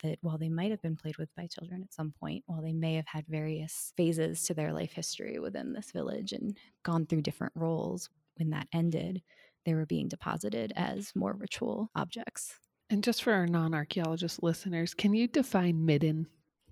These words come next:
Speaker 1: Yes, sorry. Uh, so middens are just trash mounds. It's just our, our way of talking about a communal area to put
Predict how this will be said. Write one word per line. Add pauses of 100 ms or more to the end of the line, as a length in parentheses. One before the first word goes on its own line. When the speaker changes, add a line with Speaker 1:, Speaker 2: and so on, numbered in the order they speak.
(540)
Speaker 1:
Yes,
sorry.
Uh,
so
middens
are
just
trash (160)
mounds. (380)
It's
just
our,
our
way
of
talking
about
a
communal
area
to
put